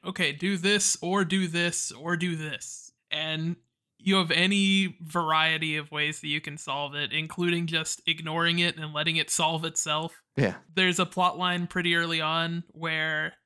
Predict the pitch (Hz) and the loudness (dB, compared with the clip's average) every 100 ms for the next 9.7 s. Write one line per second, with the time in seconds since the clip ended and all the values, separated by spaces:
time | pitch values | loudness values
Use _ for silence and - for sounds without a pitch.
0 | _ _ _ _ 170 165 160 160 165 160 | _ _ _ _ _ -8 -6 -4 -4 -4
1 | 160 160 151 131 151 151 151 - 156 151 | -4 -4 -4 -6 -8 -10 -10 -8 -4 -4
2 | 151 - 151 - 143 143 160 151 143 - | -4 -6 -6 -6 -8 -6 -4 -4 -4 -6
3 | 151 147 - 143 143 143 143 139 143 - | -10 -10 -8 -6 -6 -10 -12 -12 -18 -20
4 | _ _ _ _ _ 175 175 190 202 160 | _ _ _ _ _ -6 0 4 4 2
5 | - - _ _ 170 160 165 156 151 143 | -4 -10 _ _ -8 -6 -2 -2 -2 -6
6 | 147 _ _ _ - 156 156 196 214 202 | -12 _ _ _ -4 -2 0 4 6 4
7 | 190 165 - 156 143 139 135 156 185 175 | 4 0 -4 -2 -2 -4 -10 -2 0 0
8 | 175 170 170 165 - 139 135 135 151 - | 0 -2 -2 -4 -4 -4 -2 -4 -6 -2
9 | 147 147 147 143 147 - | 0 0 -2 -4 -12 -6